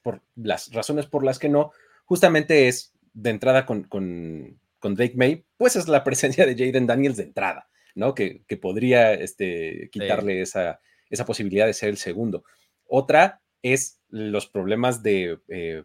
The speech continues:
Speaker 1: colocación y de puntería que tiene a veces Drake May, ¿no? Que de repente ahí el balón va un poco por todos lados, ¿no? Y con, del lado de, de Penix junior, es este, justo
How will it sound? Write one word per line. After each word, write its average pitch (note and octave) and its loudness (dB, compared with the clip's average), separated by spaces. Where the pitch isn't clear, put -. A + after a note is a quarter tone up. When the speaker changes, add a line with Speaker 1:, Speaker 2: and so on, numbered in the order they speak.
Speaker 1:
colocación C#3 2
y A#2+ -2
de G#2+ 0
puntería A2+ 0
que G2+ -10
tiene A#2 -4
a F#2+ 0
veces G2+ -4
Drake G#2 -2
May, G2 -4
¿no? A#2+ -10
Que - -20
de D#2+ -12
repente G#2 -12
ahí G#2 -8
el A2+ -10
balón G2 -6
va F2 -4
un F2 -12
poco - -20
por - -20
todos E2+ -10
lados, D#2 -8
¿no? A#2+ -2
Y E3+ -4
con, A2 0
del G2 -6
lado C3 4
de, G#2 0
de F#2 -12
Penix A2+ -6
junior, B2 0
es A#2 -2
este, F#2 -4
justo - -2